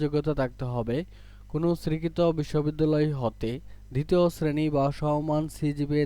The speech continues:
তে স্নাতক বা সমমানের ডিগ্রি। কম্পিউটার ব্যবহারে দক্ষতা থাকতে হবে,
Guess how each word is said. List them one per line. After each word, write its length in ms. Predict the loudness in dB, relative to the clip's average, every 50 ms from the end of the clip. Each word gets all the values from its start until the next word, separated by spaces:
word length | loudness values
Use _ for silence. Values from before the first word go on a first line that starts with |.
| 0 0
তে 80 | 0 0 -2
স্নাতক 580 | -2 -2 -2 -2 -2 0 0 0 -2 -2 -2 -6 -10 -18 -18 -18 -12 -4
বা 120 | 0 2 2 2 2 0
সমমানের 520 | -2 -2 0 0 0 0 0 0 0 0 0
ডিগ্রি। 380 | -2 -2 -2 -2 -4 -6 -6 -6 -8 -12 -18 -20 -20 -20 -20 -20 -20 -20 -18 -18 -18 -18 -18 -18 -18 -18 -20 -20 -20 -20 -20 -20 -20 -20 -20 -20 -20 -20 -20 -20 -18 -4 2 4
কম্পিউটার 460 | 4 4 4 2 2 4 4 6 6
ব্যবহারে 320 | 6 6 6 6 6 6 4
দক্ষতা 420 | 4 2 0 0 -2 -4 -4 -2 -2
থাকতে 240 | -2 -4 -2 -2 -4 -2 0
হবে, 220 | 0 0 0 0